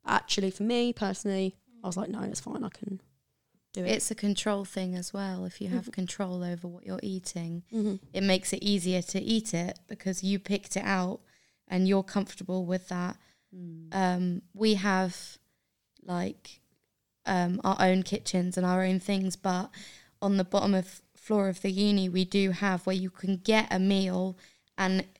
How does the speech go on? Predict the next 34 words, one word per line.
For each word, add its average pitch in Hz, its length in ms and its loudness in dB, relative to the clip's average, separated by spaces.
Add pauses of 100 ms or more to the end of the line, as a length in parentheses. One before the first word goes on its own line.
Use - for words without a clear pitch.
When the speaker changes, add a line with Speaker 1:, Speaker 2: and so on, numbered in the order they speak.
(120)
Speaker 2:
you 196 140 -8
can 190 140 0
have 196 300 2
a 180 60 0
full 226 400 2
meal 202 580 2
for 190 420 -4 (800)
four 269 200 2
pound 226 300 2
fifty, 208 580 2
full 247 360 2
meal, 220 580 2 (100)
huge 254 540 0
pudding 185 560 0 (580)
and 202 160 4
a 202 40 4
drink. 196 640 0 (540)
Um, 190 480 2 (320)
and 214 140 6
that 220 160 8
is, - 240 0
like, 202 200 4
if 214 180 -2
you 214 240 2 (240)
don't 214 200 4
have 196 140 2
it 208 80 0
in 202 80 2
you 196 60 0
to - 120 -8
cook 214 280 -2
or 220 80 -2
anything, 190 580 0
Speaker 3:
Mm. 175 40 -12